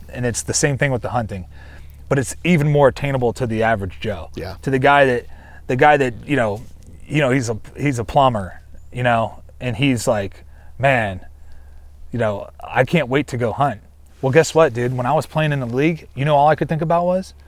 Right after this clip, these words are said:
Speaker 1: in September,
Speaker 2: Hunting.
Speaker 1: hunting elk.
Speaker 2: What you're missing out on
Speaker 1: What
Speaker 2: right
Speaker 1: I'm
Speaker 2: now.
Speaker 1: missing out on.
Speaker 2: Yeah.
Speaker 1: You
Speaker 2: Yeah.
Speaker 1: know, it wasn't like what I, you know, and that, that may be my only regret is I didn't live in the moment enough. I was always, like,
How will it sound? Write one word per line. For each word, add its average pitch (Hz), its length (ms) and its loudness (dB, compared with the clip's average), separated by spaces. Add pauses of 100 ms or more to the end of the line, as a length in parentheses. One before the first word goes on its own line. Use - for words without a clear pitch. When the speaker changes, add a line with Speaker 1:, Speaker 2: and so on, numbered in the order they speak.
(180)
Speaker 1:
in 139 100 -4
September, 170 520 2 (640)
Speaker 2:
Hunting. - 280 -8
Speaker 1:
hunting 123 240 2
elk. 120 200 -2
Speaker 2:
What 143 180 6
you're 139 140 6
missing 127 440 4
out 113 180 6
on 101 120 2
Speaker 1:
What 160 100 8
Speaker 2:
right 139 60 6
Speaker 1:
I'm 131 60 0
Speaker 2:
now. 147 60 2
Speaker 1:
missing 143 220 0
out 123 220 4
on. 87 220 -8 (140)
Speaker 2:
Yeah. 95 220 0 (500)
Speaker 1:
You 117 80 0
Speaker 2:
Yeah. 113 80 8
Speaker 1:
know, 127 140 6
it 131 100 2
wasn't 147 300 4
like 123 220 2
what 139 220 4
I, 127 200 6
you 127 140 -6
know, 135 120 0
and 120 100 -2
that, 156 160 0 (240)
that 175 220 4
may 160 240 8
be 156 160 4
my 131 160 4
only 131 220 2
regret 131 260 6
is 120 80 0
I 120 60 4
didn't 120 160 0
live 123 120 2
in 117 60 -4
the 110 60 -6
moment 120 300 -2
enough. 131 220 0
I 123 60 2
was 113 120 -2
always, 123 200 0
like, 101 220 -4